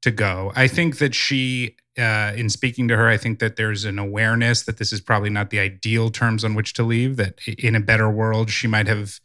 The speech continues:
left and been able to move on to another career in public office or public life. That probably won't happen, at least right away. Then the third thing she talked about, which, which struck me as really interesting, is she put a great deal of emphasis on her team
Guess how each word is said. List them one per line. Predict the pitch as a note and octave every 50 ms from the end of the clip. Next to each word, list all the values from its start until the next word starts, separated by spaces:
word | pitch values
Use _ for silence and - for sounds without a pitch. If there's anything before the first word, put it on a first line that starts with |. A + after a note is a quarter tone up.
| _ _ _
left | A2+ A#2 A2+ A2+ - - B2+
and | A2+ A2
been | A2 G#2+
able | G#2+ G#2+ G#2 A2 G#2+ G#2
to | G#2 - A#2
move | A2+ A2 A2 G#2+ G#2+
on | G#2+ G#2 G#2+ G#2+ G#2
to | - A#2
another | G#2+ G#2+ G#2 A2 G#2+
career | - - - A2+ G#2+ G#2+
in | G#2 G2+
public | - A#2 A2+ G#2 A2 G#2 -
office | A2 G#2+ G#2+ - A2+ A2 -
or | -
public | A2 - A#2 G#2 G#2+ A2 - -
life. | A2 G#2+ A2 A2+ -
That | A2 G#2 G2 -
probably | - - - A2 G#2+ A2 G#2 A2 G#2+
won't | G#2+ G#2 G#2 - -
happen, | - A2+ G#2+ G#2 - A#2 A#2 A2+
at | F2+ G#2
least | A2 G#2+ - -
right | A2+ G#2+ G#2 G#2
away. | G#2 G#2 G2+ G2+ G2+ G#2 - - - - - - - _ _
Then | - F#3+ G3
the | F3+
third | - - A#3+ C4 C4+ C4
thing | - A3+ G3+
she | E3 - D#3+ -
talked | - C3+ A#2+ A2+ - -
about, | A2+ A2+ A2 G#2 G2
which, | A2+ A#2 A#2 - -
which | B2 A#2+ -
struck | - - B2+ A2
me | A2+ A#2 A#2
as | A2+ G#2+
really | A2+ A2 A2 G#2+
interesting, | G#2 G2+ - G#2 - - - A2 G#2+
is | A2 A2
she | - - -
put | - B2+
a | A#2
great | A2+ - - C3 C3+ D#3+ E3 E3+ D#3+
deal | - E3 D3+ C#3
of | B2 A2
emphasis | A2+ G#2+ A2 - A2 F#2+ - - G#2+ G#2 G2 - - - - - _ _ _ _ _ _ _ _ _ _ _ _ _ _ _ - - -
on | C#3 A#2+ G#2+
her | F#2 F2 A#2+ C3+ B2 A2+
team | - - - - - C3+ A#2+ G#2+ F#2+ F2+ F2 F#2